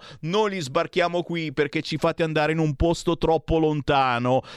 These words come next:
La risposta della Meloni è lapidaria: "Reato di solidarietà, noi applichiamo la legge."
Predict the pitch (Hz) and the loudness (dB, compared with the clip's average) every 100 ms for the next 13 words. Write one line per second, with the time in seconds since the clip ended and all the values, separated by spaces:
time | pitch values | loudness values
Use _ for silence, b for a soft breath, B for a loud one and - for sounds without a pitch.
0 | B B 170 175 - 214 190 180 165 165 | B B 0 -2 0 0 2 0 2 2
1 | 160 180 202 175 160 151 233 190 185 220 | 0 0 0 0 0 0 -2 0 0 0
2 | 226 160 135 180 208 - 202 190 - 214 | 0 0 2 0 0 0 -2 -2 -2 -2
3 | 196 196 185 190 180 240 190 104 92 127 | 0 0 0 0 0 2 2 0 0 0
4 | 185 - 131 190 262 285 254 247 - 247 | -2 -2 0 2 2 2 0 0 -2 -4
5 | 247 - 139 123 147 156 165 - 123 165 | -4 0 2 2 0 -2 -4 -2 2 4
6 | 175 143 80 69 - 80 | 2 0 -4 -8 -8 -4